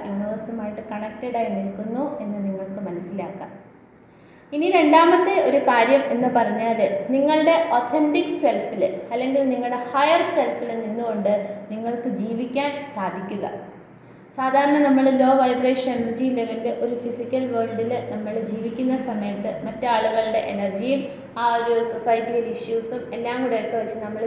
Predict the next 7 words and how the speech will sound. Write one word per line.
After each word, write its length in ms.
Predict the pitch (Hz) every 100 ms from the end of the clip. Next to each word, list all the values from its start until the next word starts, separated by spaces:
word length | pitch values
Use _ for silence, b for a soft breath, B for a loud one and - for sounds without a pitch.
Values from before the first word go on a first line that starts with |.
| 220
ജീവിക്കുമ്പോൾ 600 | 208 208 208 202 226 226 -
അത് 120 | 214 226
നമ്മളുടെ 340 | 220 220 240 240
ട്രൂ 180 | 277 330
സെൽഫാണ്. 560 | 339 262 196 196 160 135 - B B B
എന്നാൽ 240 | 262 311 349
നമ്മൾ 200 | 330